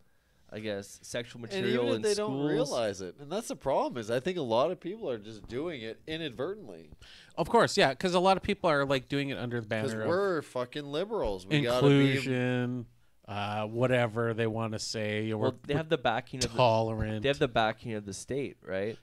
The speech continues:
Speaker 3: Yeah.
Speaker 1: So that makes it seem like it's okay.
Speaker 3: And the media industrial complex as
Speaker 1: Yeah.
Speaker 3: well. Uh, and it,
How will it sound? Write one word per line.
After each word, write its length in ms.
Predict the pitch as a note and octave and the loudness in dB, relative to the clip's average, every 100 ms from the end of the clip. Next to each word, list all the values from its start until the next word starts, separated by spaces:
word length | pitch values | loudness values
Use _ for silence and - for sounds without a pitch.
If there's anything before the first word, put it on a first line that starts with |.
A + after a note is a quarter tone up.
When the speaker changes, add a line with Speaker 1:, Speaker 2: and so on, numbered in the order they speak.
| - | 2
Speaker 3:
Yeah. 220 | C3 A2 | 4 4
Speaker 1:
So 100 | B2+ | 2
that 300 | A#2+ G#2+ - | 2 0 -2
makes 300 | A#2+ A2+ - | -8 -8 -8
it 100 | G#2+ | -12
seem 280 | - G2+ G2+ | -8 -8 -6
like 180 | F#2+ G2 | -8 -10
it's 160 | - | -8
okay. 320 | F#2 F2+ - B2 | -6 -6 -4 0
Speaker 3:
And 140 | F3 | 2
the 60 | F3+ | 2
media 260 | F3 C#3+ | 2 2
industrial 420 | C3 A2+ A2 - G2+ | 2 0 -2 -4 -8
complex 540 | G#2+ G2 - G2 - | -8 -8 -8 -12 -12
as 140 | G2+ | -12
Speaker 1:
Yeah. 40 | - | -8
Speaker 3:
well. 160 | G2 - _ - - _ | -10 -12 _ -20 -20 _
Uh, 340 | A#2+ A2+ A2 G#2+ - | -10 -6 -6 -8 -6
and 240 | C3+ C3 - _ _ | -6 -6 -10 _ _
it, 140 | - | -20